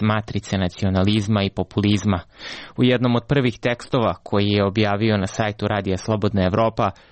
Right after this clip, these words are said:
iz februara dve hiljade šeste godine, Pančić piše o nastojanjima tadašnje vlade Srbije pod vođstvom Vojislava Koštunice da izvrdaju zahteve Haškog tribunala za hapšenje bivšeg komandanta Vojske Republike Srpske Ratka Mladića.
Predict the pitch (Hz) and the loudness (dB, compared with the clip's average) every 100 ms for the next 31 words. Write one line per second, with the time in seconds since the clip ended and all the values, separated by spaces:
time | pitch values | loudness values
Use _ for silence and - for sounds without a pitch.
0 | _ - - 127 117 117 101 104 101 110 | _ -10 -4 -2 0 0 0 -2 -2 -2
1 | - 110 95 - 117 - 92 90 113 110 | 0 0 0 0 0 -2 -4 0 0 0
2 | 90 87 _ - 113 104 107 - - 117 | -2 -4 _ -4 -2 0 -4 -6 -2 0
3 | - 110 101 104 107 - 120 110 104 95 | 2 2 2 2 0 0 2 2 0 0
4 | - 110 113 - 98 107 107 95 - 113 | -2 -2 -2 -2 -2 0 0 -4 -2 -2
5 | 107 120 101 - 90 92 95 104 110 - | 2 2 0 -2 -4 -2 0 0 0 -2
6 | 107 92 107 110 113 98 92 - - 120 | -2 0 0 0 0 -2 -2 -6 -2 0
7 | 120 - 110 - - - - - 143 135 | 0 -2 -6 -6 -16 -20 -10 0 2 2
8 | 131 151 113 101 101 110 107 - 101 95 | 0 0 2 0 0 -2 -2 -4 -4 -2
9 | 120 - 104 - 107 98 104 104 117 120 | -4 -4 -8 -4 -2 0 2 2 4 2
10 | 104 90 - 113 - 113 101 98 117 107 | 2 -2 -4 -4 -4 -2 0 2 0 0
11 | 107 - 95 98 101 104 110 107 113 101 | -4 -2 0 2 2 2 0 0 -2 2
12 | 98 101 - 104 - 104 101 196 - 120 | 0 0 -2 -2 0 -2 -2 -4 -2 -2
13 | - - 101 87 - 98 98 95 104 - | -2 -2 -2 -2 -2 0 0 0 -2 -4